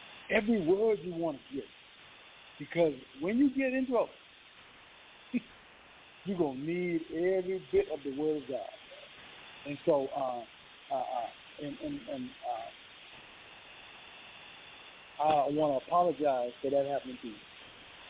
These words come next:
As part of, as, as assistant pastor. Yeah, absolutely, absolutely. And, and I apologize for that, because that should never happen here in the house of God.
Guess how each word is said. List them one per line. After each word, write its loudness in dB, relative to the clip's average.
As -14
part 2
of, -6
as, 6
as 6
assistant -8
pastor. -4
Yeah, 8
absolutely, -4
absolutely. -12
And, -14
and -8
I 2
apologize -8
for -18
that, -16
because -20
that 0
should -16
never -14
happen -14
here -14
in -12
the -10
house -8
of -14
God. -12